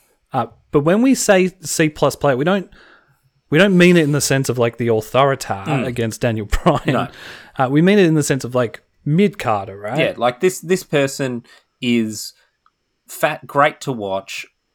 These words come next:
Speaker 2: a great part of any show that, like, whenever, like, their segment comes on, you're like, "Oh, great." But you're also not like, "Wow, I wanna see this person face Kenny Omega or Jon Moxley."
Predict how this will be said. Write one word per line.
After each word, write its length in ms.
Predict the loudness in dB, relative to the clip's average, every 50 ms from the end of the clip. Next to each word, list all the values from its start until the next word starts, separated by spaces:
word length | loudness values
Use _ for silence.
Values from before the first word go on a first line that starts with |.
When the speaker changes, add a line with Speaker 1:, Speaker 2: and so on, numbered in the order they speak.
| _ _ -8
Speaker 2:
a 80 | -8
great 340 | -4 -2 0 0 0 0 -2
part 240 | -2 0 0 0 0
of 80 | -2
any 240 | -4 -6 -6 -6 -8
show 460 | -10 -4 -2 0 2 2 2 0 -2
that, 180 | -4 -6 -6 -4
like, 220 | -2 -4 -4 -2
whenever, 320 | -4 -2 -2 0 0 0 0
like, 260 | 0 0 -2 -4 -4
their 140 | -6 -6 -6
segment 420 | -4 -4 -4 -4 -4 -6 -10 -10
comes 260 | -6 -6 -6 -6 -4
on, 140 | -6 -6 -6
you're 140 | -6 -6 -4
like, 200 | -6 -6 -6 -8 -8
"Oh, 220 | -4 -4 -2 -4 -4
great." 480 | -6 -4 -2 -2 -2 -2 -6 -10 -16 _ _ _ _ _ _ -8
But 100 | -6 -4
you're 180 | 0 2 2
also 300 | 2 2 0 -2 -4 -4
not 240 | -2 -2 -4 -4 -2
like, 380 | -2 -2 -2 -2 -2 -4 -10 -18 _ _ _ _ _ _ -6 -2
"Wow, 260 | -2 0 2 2 2
I 60 | 0
wanna 200 | 0 -2 -4 -4
see 200 | -4 -4 -6 -6
this 160 | -6 -6 -10
person 400 | -6 -4 -4 -4 -2 -4 -10 -10
face 340 | -6 -4 -4 -4 -4 -8 -14 -20 _ _
Kenny 280 | -8 -6 -4 -4 -2
Omega 360 | -2 -2 -2 -2 -4 -2 -2 -2
or 160 | -2 -2 -2
Jon 260 | -2 -2 -4 -4 -2
Moxley." 580 | -2 -4 -4 -4 -6 -10 -10 -10 -10 -10 -12